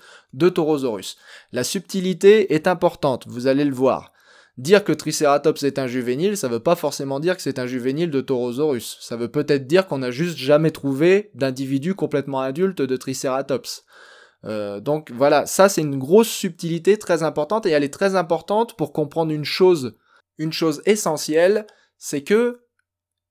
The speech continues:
qu'on prétende que Taurosaurus est ou pas un adulte de Triceratops, les deux hypothèses sont quasiment invérifiables. Ce sont deux hypothèses qui sont quasiment non testables. Pourquoi ? Bah parce que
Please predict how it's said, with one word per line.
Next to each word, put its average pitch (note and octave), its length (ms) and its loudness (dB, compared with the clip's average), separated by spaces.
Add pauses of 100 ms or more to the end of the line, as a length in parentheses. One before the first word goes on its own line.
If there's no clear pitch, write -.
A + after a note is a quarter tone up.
(120)
qu'on B3 240 0
prétende G3 560 2
que D#3 100 -2
Taurosaurus E3+ 960 2
est F#3+ 340 4
ou D#3+ 100 -4
pas E3+ 380 2
un C3 180 -6
adulte E3+ 440 0
de B2+ 120 0
Triceratops, F3+ 1040 -2
les B2+ 220 -2
deux G#3+ 360 0
hypothèses E3 760 2
sont - 220 -10
quasiment F3+ 760 0
invérifiables. C#3+ 840 0 (560)
Ce C3+ 160 -4
sont G#3+ 240 0
deux F#3 400 0
hypothèses F3 480 0
qui - 120 -10
sont C#3+ 180 -4
quasiment E3+ 600 0
non E3 240 -2
testables. F3 640 0 (400)
Pourquoi ? F3 600 2
Bah C#3 180 0
parce D3 240 -4
que E3+ 320 2